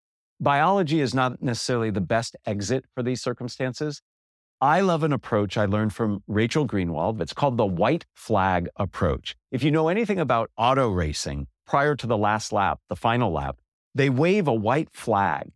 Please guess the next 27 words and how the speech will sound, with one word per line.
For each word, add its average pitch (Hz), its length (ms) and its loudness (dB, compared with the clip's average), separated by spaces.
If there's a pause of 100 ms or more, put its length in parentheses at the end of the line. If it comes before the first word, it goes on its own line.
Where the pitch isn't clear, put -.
(100)
to 143 100 0
signal 170 380 2
to 123 80 2
all 135 160 4
the 156 100 0
drivers 123 500 0
that 123 140 -2
the 127 100 0
race 160 240 2
is 127 140 0
ending. 101 440 -2 (180)
As 165 320 4
you're 180 160 2
drawing 131 640 0
near 117 340 2
to 117 120 -4
the 110 180 0
end 113 180 0
of 131 60 0
the 127 80 -2
conversation, 113 540 0
either 101 140 2
because 98 320 0
you 101 80 0
need 98 220 0
to 98 100 -6
leave, 147 640 2